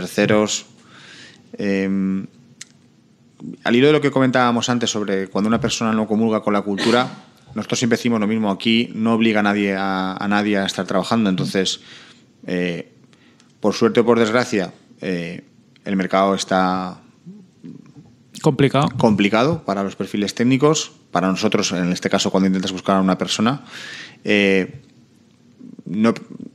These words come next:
Speaker 1: si más o menos eres bueno, eh, no vas a tener problemas en encontrar trabajo. Luego, estar aquí a disgusto no tiene ningún sentido. Siempre decimos lo mismo, "Oye, mira, para estar así, mejor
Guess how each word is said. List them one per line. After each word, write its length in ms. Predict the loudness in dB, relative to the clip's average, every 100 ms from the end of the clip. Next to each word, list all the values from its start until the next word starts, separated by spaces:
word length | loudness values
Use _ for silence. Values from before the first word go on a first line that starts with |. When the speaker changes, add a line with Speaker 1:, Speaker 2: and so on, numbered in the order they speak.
| -4
Speaker 1:
si 180 | 0 2
más 140 | 2
o 20 | 2
menos 260 | 2 0
eres 380 | -4 -4 -2 0
bueno, 340 | 2 2 0 -2
eh, 400 | -6 -6 -10 -14 -20 -20 _ -2
no 100 | 0
vas 120 | 0
a 20 |
tener 160 | 0 0
problemas 260 | 0 0
en 60 | -2
encontrar 260 | -2 -2
trabajo. 320 | 0 2 2 0
Luego, 380 | 0 0 -4 -8
estar 240 | -4 0
aquí 200 | 0 4
a 20 |
disgusto 360 | 2 2 -2 -2
no 80 | -2
tiene 160 | 0 0
ningún 180 | -2
sentido. 340 | -4 -2 0 -2
Siempre 180 | -2 -4
decimos 180 | 0 2
lo 60 |
mismo, 160 | 2 2
"Oye, 100 | 2
mira, 240 | -2 -4 -6
para 140 | -4 -4
estar 160 | -2
así, 340 | -2 -2 -2 -6
mejor 420 | -10 -2 0 0